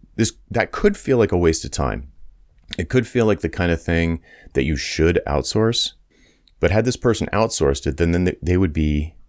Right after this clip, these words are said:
uh, held hostage in a sense by this third party when really all it's gonna take, all it could have taken is, like, a half day or a day of getting comfortable with this,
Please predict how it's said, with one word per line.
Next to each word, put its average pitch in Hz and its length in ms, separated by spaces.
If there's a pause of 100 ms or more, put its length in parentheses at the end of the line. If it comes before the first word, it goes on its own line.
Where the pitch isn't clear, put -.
(320)
uh, 50 40 (1000)
held 101 280
hostage 78 760
in 82 120
a 71 40
sense 67 540 (360)
by 78 160
this 73 440
third 107 380
party 73 480
when 80 400
really 92 640 (280)
all 92 200
it's 98 140
gonna 92 200
take, 67 480 (400)
all 95 160
it - 100
could 98 160
have 78 100
taken 78 260
is, 71 160
like, 67 260 (220)
a - 60
half 80 280
day 76 260
or 78 180
a 76 80
day 65 420 (560)
of 69 180
getting - 220
comfortable 69 600
with 62 140
this, 64 480